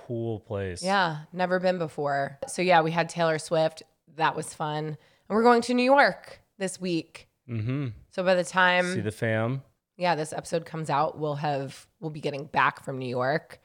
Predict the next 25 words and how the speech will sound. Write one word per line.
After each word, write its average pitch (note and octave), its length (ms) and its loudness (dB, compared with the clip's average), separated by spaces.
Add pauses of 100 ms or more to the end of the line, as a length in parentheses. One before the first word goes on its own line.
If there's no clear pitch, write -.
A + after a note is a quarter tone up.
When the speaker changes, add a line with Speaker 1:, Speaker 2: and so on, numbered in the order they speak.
(420)
Speaker 2:
But D#3 320 0
I'm G3+ 120 -8
excited G#3+ 300 -6
to F#3 80 -4
go. D#3+ 340 4
I'm - 80 -8
gonna G#3+ 140 -2
see - 120 -6
if G3+ 100 -2
I G3 60 2
could F#3+ 120 -6
pack G3 240 4
everything G3+ 340 0
in G#3 80 -2
a G3+ 40 -4
carry-on. F#3+ 640 2 (120)
Don't G3 320 2
know G3 220 6
if F#3+ 120 0
I'll G3+ 120 6
be F#3+ 120 2
able G3 160 -2
to G3 60 2
do G#3 200 4
it. C4 180 4